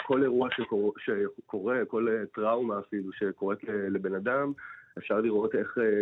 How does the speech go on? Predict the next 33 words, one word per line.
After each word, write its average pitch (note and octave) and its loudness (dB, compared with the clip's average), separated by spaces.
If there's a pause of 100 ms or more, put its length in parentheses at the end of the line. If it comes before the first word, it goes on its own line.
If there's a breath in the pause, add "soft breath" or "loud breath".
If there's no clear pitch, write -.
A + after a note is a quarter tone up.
יש A2 -2
עליו A2+ 0
פרשונים A2 0
שונים. G#2 0 (100)
אה, F2+ -8
נגיד, G2+ -2
ניצולי G#2+ 2
שואה A2 2
מסוימים A2 0
שיוצאים A2 0
ממש A2 0
מאותו A2+ 0
תא, A2+ 0
באותו G#2+ 0
מחנה A2 0
השמדה, A2+ -2 (520 loud breath)
יכולים A2+ 2
לצאת, A#2 2 (260)
אה, G2 0
חלקם G#2 -2 (440 loud breath)
עם G#2 4
גישת G#2 0
סלחנות A#2 0
אינסופית A#2+ -2
כלפי B2+ -2
האחר, B2 0
וחלקם G#2+ -2
עם A2 0
גישת G2+ -4
חשדנות A2 0
אינסופית A#2 -4
כלפי A#2+ -2
האחר, A#2+ 0